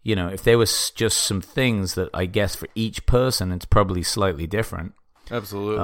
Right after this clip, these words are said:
Speaker 1: Um, you know, I, I think they talked on this podcast about if you're sick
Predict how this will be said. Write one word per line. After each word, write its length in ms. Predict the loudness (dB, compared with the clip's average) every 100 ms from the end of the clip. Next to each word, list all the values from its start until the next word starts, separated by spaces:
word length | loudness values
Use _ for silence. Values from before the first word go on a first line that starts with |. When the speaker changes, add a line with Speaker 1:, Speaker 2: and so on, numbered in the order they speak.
| -2
Speaker 1:
Um, 340 | -4 -6 -10 -14 -20 _ -20 _ _ 0
you 100 | 2
know, 100 | 2
I, 200 | 0 0 0
I 40 |
think 220 | 0 2
they 100 | 2
talked 300 | 2 0 2
on 120 | 0
this 120 | 0 2
podcast 480 | 2 2 0 -2 -2
about 220 | -2 -4
if 140 | -4
you're 100 | -6
sick 560 | -4 -2 0 -2 -6